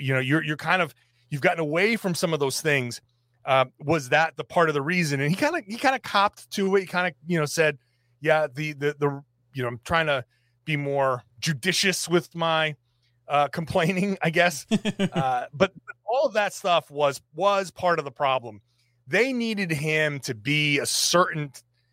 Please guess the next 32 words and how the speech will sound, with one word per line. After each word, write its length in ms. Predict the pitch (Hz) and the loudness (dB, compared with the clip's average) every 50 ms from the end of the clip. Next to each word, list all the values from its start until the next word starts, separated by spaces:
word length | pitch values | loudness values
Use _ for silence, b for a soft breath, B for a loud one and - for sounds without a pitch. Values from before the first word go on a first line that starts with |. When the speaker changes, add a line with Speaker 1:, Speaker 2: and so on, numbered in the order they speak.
| _ _ | _ _
Speaker 1:
you 100 | 143 139 | -2 -2
know, 60 | 131 | -2
a 20 | 127 | 0
certain 260 | - - 202 208 185 | 0 0 0 0 2
type 180 | 170 170 160 139 | 0 -2 -2 -2
of 100 | 131 - | -6 -4
player 280 | - 165 156 147 139 | 0 2 2 2 2
and, 140 | 139 156 175 | 0 -4 -6
and 140 | 170 175 - | -10 -10 -6
kinda 260 | - 226 285 349 - | -2 0 2 2 0
stay 460 | - - - - - 220 247 240 240 | 0 -2 -4 -4 -2 0 2 2 2
within 420 | 220 196 190 - 202 196 196 190 180 | 0 -2 -4 -2 -2 -2 -2 -2 -2
the 60 | 165 | 0
box. 580 | 151 165 160 127 107 - - - - - - - _ _ _ _ _ _ _ _ _ _ | 2 2 2 2 0 -4 -8 -10 -8 -10 -10 -14 _ _ _ _ _ _ _ _ _ _
And 600 | 180 165 165 160 156 156 156 151 151 151 101 98 | -2 0 0 2 2 2 2 0 0 -2 -4 -8
Speaker 2:
Mm. 240 | 95 - - - - | -10 -12 -14 -16 -12
Speaker 1:
he 500 | - - 220 240 240 220 214 202 190 - _ _ _ _ _ _ _ _ - | -6 -4 -2 0 0 -2 -4 -6 -10 -14 _ _ _ _ _ _ _ _ -6
is 460 | 160 151 156 160 156 147 135 117 - - | -2 -2 0 0 -2 -2 -4 -6 -4 -4
a 60 | 131 | -2
young 280 | 127 135 151 196 220 185 | 0 0 0 -2 -2 -2
guy, 420 | 160 143 139 135 139 156 180 180 - _ _ _ _ _ _ _ _ _ _ _ | -2 0 0 0 0 -2 -4 -6 -12 _ _ _ _ _ _ _ _ _ _ _
uh, 340 | 131 131 127 127 131 131 127 | -4 -2 0 2 2 0 0
but 160 | 123 208 233 | 0 -2 0
older 280 | 247 277 302 294 247 208 | 2 2 2 2 0 -2
'cause 180 | - 190 180 170 | -4 -4 -4 -4
he's 120 | 170 156 | -6 -2
been, 220 | 143 185 185 165 | 0 0 2 2
he 100 | 160 175 | 0 -2
stayed 260 | 165 - - 196 190 165 | -2 0 2 2 2 2
in 80 | 151 | 0
college. 540 | 139 170 196 196 180 156 139 135 123 - - _ _ _ _ _ _ _ _ _ _ _ - | -4 -2 0 2 2 2 0 -2 -4 -8 -16 _ _ _ _ _ _ _ _ _ _ _ -4
Uh, 280 | 147 147 143 143 139 | -2 0 0 0 -2